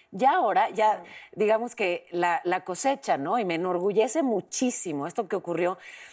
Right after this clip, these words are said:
Speaker 1: hace poquito. Estaba mi, mi sobrina jugando, estaban todos los vecinitos, puros hombres, y mi sobrina Sofi, que es lo máximo,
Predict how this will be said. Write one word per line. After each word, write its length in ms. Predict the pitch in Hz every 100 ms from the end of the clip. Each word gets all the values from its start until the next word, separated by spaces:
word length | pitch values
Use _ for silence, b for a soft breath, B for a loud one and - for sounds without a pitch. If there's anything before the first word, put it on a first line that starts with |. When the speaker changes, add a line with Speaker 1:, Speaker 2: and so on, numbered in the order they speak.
| B
Speaker 1:
hace 180 | 175 220
poquito. 280 | 190 190 202
Estaba 260 | 196 202 208
mi, 220 | 190 -
mi 140 | 170 165
sobrina 640 | 190 202 262 247 196 214 -
jugando, 540 | - 139 160 165 175 - -
estaban 280 | 160 175 180
todos 140 | 269
los 120 | 277
vecinitos, 420 | 214 208 214 226 -
puros 320 | 294 349 -
hombres, 360 | 202 139 - - _ b b b
y 80 | 156
mi 120 | 151
sobrina 440 | 170 170 202 226
Sofi, 360 | 220 185 175 -
que 120 | -
es 120 | 143
lo 200 | 139 123
máximo, 840 | 117 135 165 165 - - 151 151